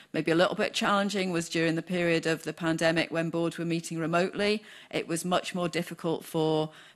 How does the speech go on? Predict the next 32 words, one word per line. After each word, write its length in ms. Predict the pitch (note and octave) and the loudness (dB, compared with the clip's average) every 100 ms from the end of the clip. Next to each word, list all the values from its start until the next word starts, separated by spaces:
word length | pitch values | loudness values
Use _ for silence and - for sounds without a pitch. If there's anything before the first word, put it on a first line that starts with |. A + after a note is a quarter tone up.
| - | -12
particularly 480 | - G#3 - F3+ | -4 -4 -2 -2
new 180 | F3+ F3+ | 0 0
execut-, 520 | F3 - F3+ - - | -2 0 -2 -2 -8
new 180 | F3+ F3 | -4 -2
non-executives 800 | E3+ E3+ - G3 - - E3+ E3 | 0 -2 -2 -6 -6 -4 -4 -4
to 120 | - | -8
get 380 | E3+ E3 D#3+ - | 0 2 2 0
that 320 | D#3+ D#3+ D3+ - - - - | 2 2 2 -2 -20 -14 0
on 140 | E3 | 0
the 80 | D#3+ | 2
ground 400 | D#3+ F3 E3 E3+ | 0 2 2 2
experience, 720 | - - E3+ E3+ E3+ E3 E3+ | -2 -4 0 2 2 2 -2
to 160 | - E3+ | -6 -8
be 140 | D#3+ | 0
able 160 | D#3 D#3 | 0 0
to 120 | - | -4
do 240 | - D#3+ D#3 | -4 -2 -2
the 80 | |
sort 160 | D3+ D3 | -6 -8
of 120 | D3 | -6
walk 200 | D#3+ D#3+ | -2 -2
round, 540 | - D#3+ D#3 D#3+ E3 - | 0 2 2 0 -4 -6
um, 440 | C3 D3 C#3+ D3 C#3 | -4 -2 -2 -4 -4
uh, 280 | - D3 - | -4 -4 -4
hospital 400 | E3+ D#3+ - D#3+ | -6 -8 -8 -10
facilities 560 | - D#3 D3+ D#3 D#3+ D3 | -8 -8 -6 -6 -6 -4
and 120 | D3 | 0
others, 300 | D3+ D3+ D3+ | 0 0 -2
and, 160 | D3+ C#3+ | -4 -4
and 180 | D3+ D3+ | -4 -2
really 240 | E3 D#3+ | -2 0
understand, 760 | D#3 D#3+ - - D#3 D#3+ E3+ | 0 -2 -4 0 2 2 0